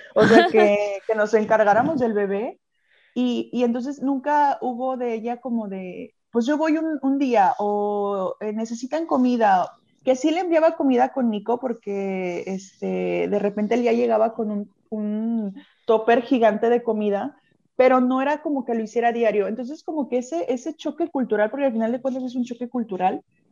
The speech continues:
Speaker 1: a mí sí me, sí me afectó de que yo no lo entendía el por qué, si, si, si ella había estado en la misma situación, porque, pues, ella tiene dos hijos,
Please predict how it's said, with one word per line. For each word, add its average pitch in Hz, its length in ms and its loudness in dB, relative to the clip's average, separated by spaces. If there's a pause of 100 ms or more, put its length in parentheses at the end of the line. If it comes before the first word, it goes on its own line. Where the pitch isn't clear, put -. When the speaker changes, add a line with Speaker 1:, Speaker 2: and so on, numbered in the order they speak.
(180)
Speaker 1:
a 240 100 4
mí 254 140 6
sí 277 140 0
me, 311 260 -2
sí 254 120 -4
me 277 80 -2
afectó 277 640 -2 (460)
de 226 180 0
que 254 100 0
yo 240 120 2
no 269 120 2
lo 320 100 -2
entendía 233 380 -2
el 226 100 -4
por 269 240 -4
qué, 277 200 -4
si, 220 400 -6
si, 208 880 -6
si 226 140 2
ella 277 240 4
había 277 140 0
estado 269 300 -2
en 277 60 -2
la 269 60 0
misma 226 240 -2
situación, 233 420 -6
porque, 311 240 -6
pues, 190 220 -12
ella 208 260 -4
tiene 220 200 -4
dos 214 240 -6
hijos, 226 360 -4